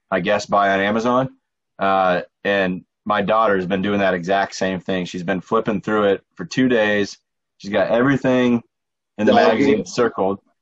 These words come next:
Speaker 1: And when she circles it, she says, "I'm getting this." And then she'll circle things for my boys,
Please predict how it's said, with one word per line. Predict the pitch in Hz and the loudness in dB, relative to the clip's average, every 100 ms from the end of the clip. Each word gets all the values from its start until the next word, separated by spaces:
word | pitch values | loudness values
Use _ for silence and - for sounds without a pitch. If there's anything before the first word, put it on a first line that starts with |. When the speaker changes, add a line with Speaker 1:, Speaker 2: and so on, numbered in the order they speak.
| _ _ - | _ _ -2
Speaker 1:
And | 113 | 0
when | 113 107 | 0 -2
she | 104 | -4
circles | - 185 202 135 123 | -2 0 2 2 2
it, | 113 | 0
she | 117 | -4
says, | - 117 110 98 85 | 0 2 2 2 -2
"I'm | 110 123 101 | 0 0 2
getting | 120 117 98 | 2 2 0
this." | 92 82 - - _ _ _ _ - | -2 -2 -6 -16 _ _ _ _ -2
And | 110 | 0
then | 117 113 | 2 0
she'll | - - 113 | -2 -2 -2
circle | - 147 135 120 | 0 0 2 0
things | - 120 123 113 | 2 0 0 -2
for | - 107 104 101 | 0 2 4 2
my | 98 | 0
boys, | 85 98 110 139 160 | 0 2 2 2 -2